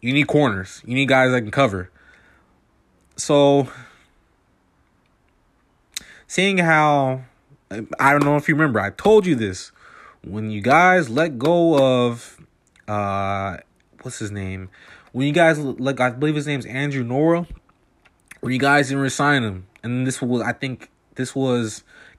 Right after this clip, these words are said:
Gettleman's second to last year. Once he did that move, like, yeah, it, it's, it's over. 'Cause if you don't pay your linemen, what do you expect is gonna happen?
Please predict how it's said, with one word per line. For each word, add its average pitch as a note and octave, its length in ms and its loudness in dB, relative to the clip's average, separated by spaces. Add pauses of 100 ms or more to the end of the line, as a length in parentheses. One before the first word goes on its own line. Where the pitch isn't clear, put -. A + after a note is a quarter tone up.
Gettleman's B2 400 0
second D3 360 -2
to B2+ 60 -4
last B2 360 0
year. G2+ 280 -4 (1120)
Once C#3+ 300 0
he F#3+ 140 2
did E3+ 220 2
that F#3 180 4
move, A#3 480 -2 (880)
like, G2 120 -6
yeah, F#2 220 -6 (420)
it, A2 200 -6
it's, A#2 260 -6
it's A2+ 160 -8
over. A2 340 -2 (220)
'Cause D#3+ 180 0
if D#3+ 140 -2
you F#3+ 60 -2
don't G3 180 0
pay G#3 80 -2
your F3+ 160 2
linemen, G3 560 -4 (300)
what B2 300 -4
do E3 40 0
you E3+ 80 0
expect E3 260 -2
is D#3 60 -14
gonna D#3 220 -2
happen? C#3+ 420 -4